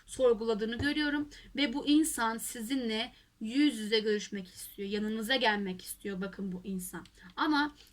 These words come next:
çekindiğini söylüyor kartlar. Ama hiç böyle çekinme durumunu hiç kafanıza takmayın.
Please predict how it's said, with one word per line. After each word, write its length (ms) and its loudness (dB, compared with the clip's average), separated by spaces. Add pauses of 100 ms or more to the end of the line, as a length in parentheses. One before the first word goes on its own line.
(140)
çekindiğini 600 0
söylüyor 460 0
kartlar. 500 -4 (280)
Ama 240 6
hiç 320 0
böyle 180 4
çekinme 480 -4
durumunu 460 -2 (100)
hiç 460 0
kafanıza 500 -4
takmayın. 640 -4